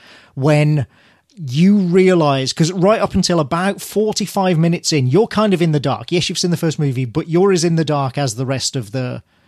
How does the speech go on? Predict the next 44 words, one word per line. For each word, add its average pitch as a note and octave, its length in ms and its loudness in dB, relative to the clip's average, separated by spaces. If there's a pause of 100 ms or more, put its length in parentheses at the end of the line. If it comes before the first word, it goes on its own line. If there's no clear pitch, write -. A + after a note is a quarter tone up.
(180)
characters. B2 560 -6
You D3+ 80 -6
know, B2+ 100 -4
nobody D#3 380 0
knows C#3 240 0
what's, C3+ 320 -4 (100)
what D3+ 160 -4
they're D3 120 -2
actually D3+ 260 -6
gonna C#3+ 160 -4
face C3+ 240 -6
down C3 160 -6
there. C3 160 -4
Nobody C3+ 300 -2
knows B2+ 260 -4
what's B2+ 220 -8
going C3 280 -2
on, - 220 -10 (240)
uh, C#3 140 -2
in E3 120 2
the C#3+ 120 0
theatrical B2+ 680 -6
release, C3 340 -6
at - 80 -12
least. - 280 -12 (380)
Um, D#3 360 4 (400)
and F3 200 6
then F#3 260 2
at D#3 140 -2
about D3+ 260 0
forty-five, F3 680 0
I - 20 -6
think G3 120 -2
it's C3 80 -6
about C3 180 -2
forty-five D#3+ 480 0
minutes D#3 260 0
in, B2+ 280 -2 (200)
after C#3+ 300 -2
they C#3 160 2
do D3+ 140 2
their C#3+ 180 2
initial G3 320 0
sweep, D3 400 -2